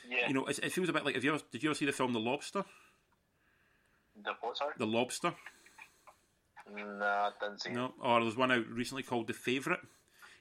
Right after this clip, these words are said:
Speaker 2: Um, where
Speaker 1: Oh,
Speaker 2: it's,
Speaker 1: yeah, yeah, I've seen that one.
Speaker 2: where everyone's just a little bit not right, you know? People just have, like, seem a little bit just strange. Like,
Speaker 1: Yeah,
Speaker 2: everybody in
Speaker 1: yeah.
Speaker 2: this film seemed in that kind of same way. Just, like, it, it, it looks like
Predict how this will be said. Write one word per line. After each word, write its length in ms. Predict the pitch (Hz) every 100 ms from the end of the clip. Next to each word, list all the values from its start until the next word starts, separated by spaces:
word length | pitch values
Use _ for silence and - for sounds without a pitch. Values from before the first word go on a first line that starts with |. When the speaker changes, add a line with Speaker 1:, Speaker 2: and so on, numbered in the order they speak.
| _
Speaker 2:
Um, 460 | 107 104 104 101 101 -
where 160 | 117
Speaker 1:
Oh, 40 | 113
Speaker 2:
it's, 100 | -
Speaker 1:
yeah, 120 | 143 139
yeah, 120 | 143
I've 60 | 139
seen 180 | 156 123
that 160 | 127
one. 100 | - - - - _
Speaker 2:
where 120 | 160 -
everyone's 280 | 170 196 175
just 120 | 160
a 40 |
little 220 | 147 151
bit 240 | 139 139 -
not 380 | 139 127 135 - 98
right, 260 | 113 156 - - _ _ _ _
you 100 | 127
know? 200 | 135 151 -
People 180 | 147 147
just 120 | 135
have, 100 | 127
like, 120 | 123 127
seem 200 | 131 117
a 40 |
little 140 | 120 117
bit 220 | 120 -
just 180 | 120 - -
strange. 500 | - - 127 156 - - _ _ - - - - - - 135
Like, 120 | 143
Speaker 1:
Yeah, 100 | 147 - - -
Speaker 2:
everybody 300 | 143 156 160
in 80 | 135
Speaker 1:
yeah. 60 |
Speaker 2:
this 80 | 135
film 260 | - 143 127
seemed 280 | - 127 117
in 100 | 117
that 160 | 117
kind 120 | -
of 60 | 117
same 240 | - 120
way. 120 | 110 120
Just, 160 | 120
like, 260 | 120 127 117
it, 100 | 131
it, 160 | 151 -
it 160 | 151
looks 260 | 151 220 -
like 140 | 190